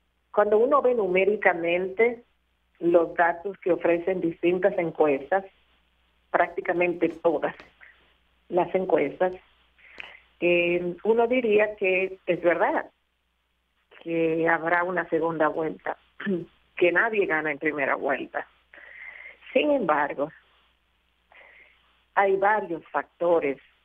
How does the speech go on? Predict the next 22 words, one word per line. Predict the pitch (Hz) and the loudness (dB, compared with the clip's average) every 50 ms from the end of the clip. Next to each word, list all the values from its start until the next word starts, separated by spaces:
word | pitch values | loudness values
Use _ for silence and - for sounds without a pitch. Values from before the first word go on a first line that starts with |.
| _ _ _ _ _ _ _ | _ _ _ _ _ _ _
que | - 185 165 | -4 -2 -2
podrían | 175 180 175 165 165 170 185 185 185 185 | 0 0 0 0 2 0 0 0 0 -2
indicar | 175 175 160 180 175 180 - 170 160 147 143 | -4 -2 -2 -2 -4 0 0 0 0 0 -2
lo | 156 165 160 | -6 -4 -2
contrario. | 160 160 160 160 208 214 233 226 208 170 151 147 139 - - _ _ _ _ _ _ _ _ _ _ _ _ _ _ _ _ _ - - - _ _ _ _ _ _ _ _ _ _ | -2 -4 -2 -2 0 0 0 0 -2 -2 -4 -6 -8 -8 -14 _ _ _ _ _ _ _ _ _ _ _ _ _ _ _ _ _ -20 -20 -20 _ _ _ _ _ _ _ _ _ _
Eh, | - - - - - - - - - | -18 -18 -14 -12 -12 -12 -12 -8 -4
yo | 175 | -4
he | 175 | -4
estado | 180 - 190 196 190 202 190 | -2 0 0 0 0 0 -2
diciendo | 185 180 180 - 180 175 175 180 175 | -2 -4 -2 0 -2 -2 0 0 0
esto | 170 175 175 175 - 185 | 0 0 0 0 0 0
desde | 170 165 170 165 175 165 | 0 0 -2 -2 -2 -2
diciembre. | 160 160 160 - - 180 180 180 175 175 170 160 160 160 160 - _ _ _ _ _ _ _ _ - - - - - - - - _ _ _ _ _ _ _ | -2 -4 -6 -8 -2 -2 0 0 0 -4 -4 -6 -6 -6 -8 -14 _ _ _ _ _ _ _ _ -20 -20 -20 -20 -20 -20 -20 -20 _ _ _ _ _ _ _
Eh, | 165 160 160 170 165 165 170 175 175 170 175 90 - - - - - - _ _ _ _ _ _ _ | -2 -2 0 0 0 0 0 -2 -2 -4 -4 -6 -8 -8 -10 -12 -14 -16 _ _ _ _ _ _ _
o | 196 | -8
sea, | 196 247 214 - - - _ _ - | -4 -4 -4 -4 -6 -14 _ _ -6
me | 208 202 190 | -6 -6 -4
parece | 196 190 185 180 202 226 214 - 247 247 | -2 -2 -2 -2 -2 -4 -2 -4 -4 -4
que | - 196 190 | -4 -6 -6
hacer | 185 190 - 202 202 196 | -6 -4 -6 -6 -6 -2
planteamientos | 196 196 175 175 180 165 160 170 175 185 185 214 190 - | -2 -2 -2 -2 -4 -6 -4 -4 -6 -6 -4 -6 -6 -6
contundentes | - - 208 190 190 185 175 160 160 156 170 180 185 190 180 - 151 151 147 | -4 -4 -4 -4 -2 -4 -6 -6 -2 0 0 0 0 -4 -8 -8 -12 -12 -12